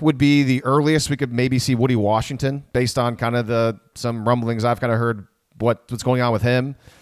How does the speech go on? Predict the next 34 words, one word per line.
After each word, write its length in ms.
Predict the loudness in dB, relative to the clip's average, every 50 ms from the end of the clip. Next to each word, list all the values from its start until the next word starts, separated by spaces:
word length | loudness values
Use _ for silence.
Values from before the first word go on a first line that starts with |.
| _ _ _ _
And 100 | -10 -8
still 640 | -6 -6 -2 2 6 8 10 12 12 10 10 8 8
that, 400 | 6 6 6 6 6 4 2 0 _ _ _ _ _ _ -4
that 220 | 2 2 2 2
might 280 | 2 2 2 2 2 2
be 200 | 0 2 4 4
a 60 | 2
bit 420 | 2 0 0 2 2 2 2 2 0
optimistic, 800 | 0 0 0 0 0 2 2 2 4 4 4 2 2 2 -2
unfortunately 520 | -8 -8 -2 2 2 2 2 2 0 -2 0
to 60 | 0
say 400 | 2 4 4 4 4 2 0 -2 -2
here, 240 | -2 0 0 0
and 320 | 0 -2 -2 -2 -4 -4 -4
I'm 140 | -6 -4 -2
just 120 | -2 -2
speculating. 720 | 0 0 0 0 0 -2 -2 0 0 2 0 0 -2 -4 -8 -12 _ _ -20 _ _ _ _ _ _ _ _
Again, 240 | -2 -2 0 2 4
no 160 | 4 4 4
in-, 120 | 2 0 -4
n-, 160 | -6 -4 -4 -4 0
not 240 | 2 2 4 6 6
really 240 | 6 6 6 6
any 160 | 4 4 4 2
inside 260 | 2 4 4 2 2
information. 640 | 2 0 0 0 2 2 2 2 0 0 -2 -2 -4 -8 -16 -16 -2
But 100 | 2 4
when 120 | 4 6 4
it 60 | 6
comes 340 | 6 6 4 4 2 0 2
to 180 | 4 4 6
Delary 400 | 6 4 4 4 6 6 6 6
and 80 | 6 4
Turner-Yell, 800 | 2 2 2 4 4 6 6 6 6 6 6 6 4 2 0 -4